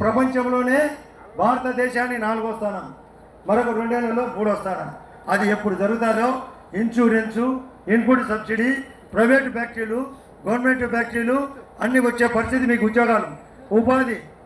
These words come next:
శాంతి భద్రత, బ్యాంకింగ్, ఇన్సూరెన్సు, ఏ ఐటమ్ అయినా పెరగాలంటే ఏం చేయాలా? ఏం చేయాలా మీరు? ఓటు వేయాలా?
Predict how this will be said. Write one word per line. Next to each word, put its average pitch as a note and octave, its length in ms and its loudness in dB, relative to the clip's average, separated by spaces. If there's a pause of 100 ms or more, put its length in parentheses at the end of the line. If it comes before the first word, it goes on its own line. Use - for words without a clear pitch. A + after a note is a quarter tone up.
(100)
శాంతి B3+ 360 2
భద్రత, B3 340 -2 (560)
బ్యాంకింగ్, B3+ 460 0 (120)
ఇన్సూరెన్సు, A#3 540 -2 (580)
ఏ C4+ 40 8 (220)
ఐటమ్ C#4 260 2
అయినా C4 180 0 (380)
పెరగాలంటే C4 540 0
ఏం B3+ 100 -2
చేయాలా? C4+ 260 0 (1120)
ఏం B3+ 120 2
చేయాలా D4 260 4
మీరు? C#4 180 2 (1040)
ఓటు A#3 220 -2
వేయాలా? C4+ 340 4